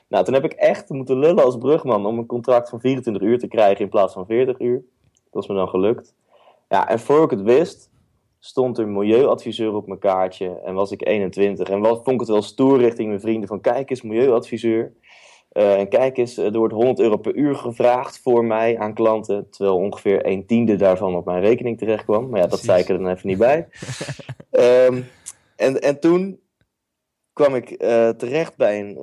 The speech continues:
Speaker 1: lezing van, eh, van Remco Klaassen. En als ik te uitgebreid vertel, dan moet je het zeggen, hoor.
Speaker 2: Nee, nee, nee, nee. Ga
Speaker 1: Ehm,
Speaker 2: verder. Het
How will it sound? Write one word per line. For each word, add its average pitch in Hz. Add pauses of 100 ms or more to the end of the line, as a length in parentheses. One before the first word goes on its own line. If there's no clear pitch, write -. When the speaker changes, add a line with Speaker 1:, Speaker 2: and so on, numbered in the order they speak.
(100)
Speaker 1:
lezing 120
van, 107
eh, 95
van 110
Remco 104
Klaassen. 143
En 117
als 131
ik 131 (160)
te -
uitgebreid 139
vertel, 131
dan 123
moet 120
je 120
het 117
zeggen, 101
hoor. 185 (120)
Speaker 2:
Nee, 135
nee, 113
nee, 101
nee. 98
Ga -
Speaker 1:
Ehm, 90
Speaker 2:
verder. 127
Het 127